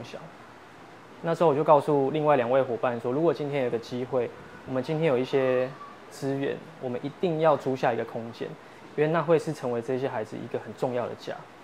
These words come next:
对，那我觉得源自于我自己过去的生长背景，对，因为以前很常，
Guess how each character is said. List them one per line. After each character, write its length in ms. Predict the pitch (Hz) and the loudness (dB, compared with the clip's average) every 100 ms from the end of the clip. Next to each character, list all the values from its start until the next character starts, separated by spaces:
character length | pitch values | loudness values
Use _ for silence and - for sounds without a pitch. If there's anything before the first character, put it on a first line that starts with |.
| - - - - - | -20 -20 -20 -20 -10
对， 100 | - - - - - | -8 -8 -14 -14 -2
那 120 | 165 | 0
我 40 | |
觉 120 | 143 | 2
得 40 | 131 | 2
源 160 | 131 | 0
自 140 | 131 165 | 0 0
于 60 | |
我 120 | 123 113 | 0 0
自 120 | - | -2
己 60 | 120 | 0
过 120 | 135 | -2
去 160 | 131 | -2
的 240 | 123 123 127 | -4 -2 -4
生 200 | 131 123 | -6 -6
长 120 | 113 | -4
背 160 | 110 117 | -4 -6
景， 140 | - - - - - - | -8 -18 -20 -20 -12 -10
对， 80 | - - - - - - | -10 -14 -20 -20 -20 -2
因 80 | 170 | 0
为 40 | |
以 40 | 135 | 2
前 240 | 127 123 | 0 -4
很 80 | 123 | -2
常， 180 | 120 | -2